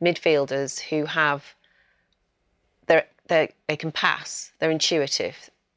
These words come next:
they're hardworking, they can battle, they can time tackles well. So if you, if you've got midfielders who can do those things, not,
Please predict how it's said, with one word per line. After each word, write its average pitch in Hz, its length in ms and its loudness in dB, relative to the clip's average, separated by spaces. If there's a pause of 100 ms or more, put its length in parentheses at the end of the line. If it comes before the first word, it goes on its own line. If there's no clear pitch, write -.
(1400)
they're 151 140 2
hardworking, 143 840 -2
they 147 100 2
can 151 200 -4
battle, 135 520 -2 (220)
they 165 80 -2
can 156 140 -4
time 147 280 -2
tackles 143 460 -8
well. 131 280 -6 (380)
So - 60 -6
if - 80 -2
you, - 60 4
if - 120 -2
you've 254 160 2
got 240 180 2
midfielders 190 680 2
who 165 120 -2
can 165 160 -4
do 160 200 2
those 151 280 0
things, 143 600 -4 (600)
not, 185 260 2